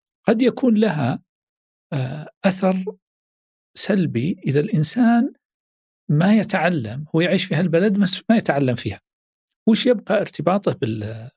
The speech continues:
بالبلد؟ زين؟ الشيء الثاني، أنت تفقد، آه، قوة ناعمة قوية. يعني الآن الإنسان يروح ويبتعث ويدرس برا. طيب، حنا قبلة الناس في الدين، ليش ما أكون قبلة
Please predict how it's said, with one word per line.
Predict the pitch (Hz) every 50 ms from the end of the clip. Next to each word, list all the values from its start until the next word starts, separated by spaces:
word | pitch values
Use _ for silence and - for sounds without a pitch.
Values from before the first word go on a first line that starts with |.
| _ -
بالبلد؟ | 123 113 110 113 101 95 _ _ _ _ _ _ _ _ -
زين؟ | - 139 190 180 - _ _ _ _ _ _ _ _ -
الشيء | 147 - 233 254 247
الثاني، | 220 - - 240 240 226 220 - -
أنت | 277 294 233 - 196
تفقد، | - - 254 240 - _ - - 123 135 190 185 - - _ _ _ _ _ _ _ _ _ _ _ _ _ _ _ _ _ _ -
آه، | 131 139 139 135 139 143 147 147 _ -
قوة | - 254 226 208 151 147
ناعمة | 180 185 214 220 220 175 165 135 - -
قوية. | 160 175 247 240 196 123 - - _ _ _ _ _ _ _ _ _ _ _ _ _ _ _ _ _ _ _ _ _ _ - 143
يعني | 151 185 190
الآن | 190 190 185 202 214 208 175 175 175
الإنسان | 185 175 175 185 170 - - 180 180 185 175
يروح | 160 165 156 202 190 156 - 185
ويبتعث | 175 196 180 185 - 170 156 165 156 -
ويدرس | 180 165 156 156 143 -
برا. | - 165 151 - 151 156 - _ _ _ _ -
طيب، | 226 196
حنا | - 320 320 247
قبلة | - 277 262 269 220 - -
الناس | 185 170 175 156 - -
في | -
الدين، | 151 127 123 139 139 135 - _ _ _ _ _ _ -
ليش | 269 220 -
ما | 277 233
أكون | 220 - - 185
قبلة | 180 - 175 147 147 147